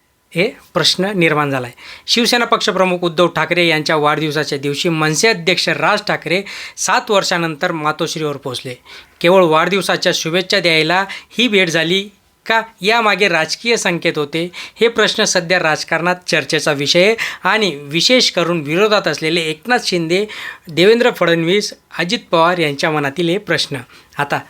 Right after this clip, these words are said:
सगळ्यात महत्त्वाचं म्हणजे राज ठाकरे तिथं पोहोचल्या पोहोचल्या यानंतर ज्या गोष्टी घडल्या, या भेटीचं विशेष आकर्षण म्हणजे बाळासाहेब ठाकरे यांच्या खोलीत झालेली वीस मिनिटांची चर्चा. या खोलीमध्ये गेल्यावर राज ठाकरे यांनी बाळासाहेबांच्या आसनाला वंदन केलं.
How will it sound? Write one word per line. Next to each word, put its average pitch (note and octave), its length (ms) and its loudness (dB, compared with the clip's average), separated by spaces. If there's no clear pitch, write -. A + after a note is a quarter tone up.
सगळ्यात G3 420 0
महत्त्वाचं F3+ 340 2
म्हणजे D#3 200 0
राज F#3+ 260 0
ठाकरे E3 280 -2
तिथं E3 220 -4
पोहोचल्या D3 400 -4
पोहोचल्या D#3+ 380 -4
यानंतर E3+ 520 0
ज्या F3 180 0
गोष्टी D#3+ 340 -2
घडल्या, E3+ 380 0
या A3+ 100 2
भेटीचं F#3 380 2
विशेष G3 420 0
आकर्षण F3+ 440 0
म्हणजे F3 380 2
बाळासाहेब F#3 680 2
ठाकरे E3+ 280 -2
यांच्या E3 280 -2
खोलीत D#3+ 220 -2
झालेली D#3 440 0
वीस C4 320 2
मिनिटांची E3+ 480 0
चर्चा. D3+ 380 -4
या A#3+ 120 2
खोलीमध्ये F#3+ 560 2
गेल्यावर E3 420 2
राज F3+ 360 0
ठाकरे E3+ 260 -2
यांनी D#3+ 220 -2
बाळासाहेबांच्या D#3+ 1160 0
आसनाला F#3 480 0
वंदन F3+ 500 0
केलं. C#3+ 220 -4